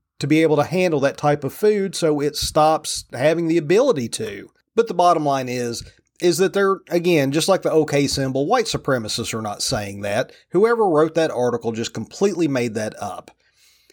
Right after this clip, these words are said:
If you've never heard of an instance of something happening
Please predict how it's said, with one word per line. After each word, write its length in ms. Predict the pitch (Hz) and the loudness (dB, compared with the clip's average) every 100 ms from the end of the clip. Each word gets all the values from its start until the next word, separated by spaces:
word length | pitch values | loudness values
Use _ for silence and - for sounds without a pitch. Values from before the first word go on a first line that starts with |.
| _ | _
If 220 | 165 160 | -2 2
you've 180 | 254 220 | 0 0
never 460 | 180 185 196 190 | 0 2 2 2
heard 460 | 190 185 180 175 165 | 0 2 4 4 2
of 400 | 151 139 135 127 _ _ | 0 -2 -4 -10 _ _
an 120 | 143 147 | -10 -4
instance 540 | 160 180 - 185 160 | 0 0 0 0 0
of 140 | 165 | -2
something 320 | - 156 151 147 | 0 0 0 -4
happening 680 | 127 135 139 139 143 131 | -2 0 0 -2 -2 -6